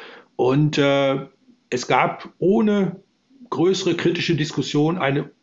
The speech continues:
unmittelbare Zustimmung. Ja, und ich, ich kenne eben auch andere Unternehmen, die sehr etabliert sind, die, ja,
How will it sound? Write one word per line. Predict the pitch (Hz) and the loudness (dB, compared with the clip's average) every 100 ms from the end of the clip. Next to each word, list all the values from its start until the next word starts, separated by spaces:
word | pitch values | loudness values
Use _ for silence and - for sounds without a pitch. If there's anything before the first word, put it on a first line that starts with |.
| _ | _
unmittelbare | 156 175 170 151 147 147 - | 0 2 2 2 0 0 -2
Zustimmung. | - 127 - 104 - _ _ _ _ - _ _ _ | -4 -6 -6 -10 -12 _ _ _ _ -20 _ _ _
Ja, | 110 135 | 0 2
und | 160 | 2
ich, | 143 - - | 0 -4 -10
ich | - | -4
kenne | - 175 | 0 2
eben | 160 143 | 2 0
auch | - | 0
andere | 160 190 185 | 2 2 2
Unternehmen, | 175 165 160 165 | 2 0 0 0
die | 143 123 | -2 -2
sehr | 120 170 | -2 0
etabliert | 185 160 139 156 156 | 0 0 0 0 -2
sind, | 151 147 143 | -2 -2 0
die, | 131 131 131 135 131 - _ - - _ _ _ | 0 0 0 -2 -8 -16 _ -20 -20 _ _ _
ja, | 127 | -6